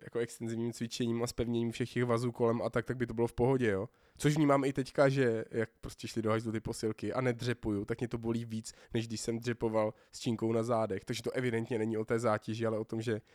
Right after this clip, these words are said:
se to prostě oslabí a trochu, trošku se sníží to napětí těch, těch vazů, takže to tam je volnější, trochu se tam něco o něco tře nebo tak a bolí to, že jo.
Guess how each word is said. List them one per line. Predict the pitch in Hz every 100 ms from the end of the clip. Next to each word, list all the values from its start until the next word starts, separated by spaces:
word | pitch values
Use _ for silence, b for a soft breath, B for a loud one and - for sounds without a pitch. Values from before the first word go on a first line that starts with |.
| b b -
se | -
to |
prostě | 120 113 -
oslabí | 117 117 - 113 110 110 110
a |
trochu, | - 110 - -
trošku | 120 - 113
se | 113
sníží | - 120 117 117
to | 120
napětí | 117 - 110 - 110
těch, | - 110 - _ b b
těch | 127 127
vazů, | 120 110 104
takže | 95 95 104
to | -
tam | 107 101 - -
je | 107
volnější, | 107 107 110 107 - 117
trochu | - -
se | 107
tam | 107 107
něco | 107 -
o | 104
něco | 107 -
tře | 110 - 110
nebo | 104 101 113
tak | 101 110
a |
bolí | 113 107 101
to, | - -
že |
jo. | 135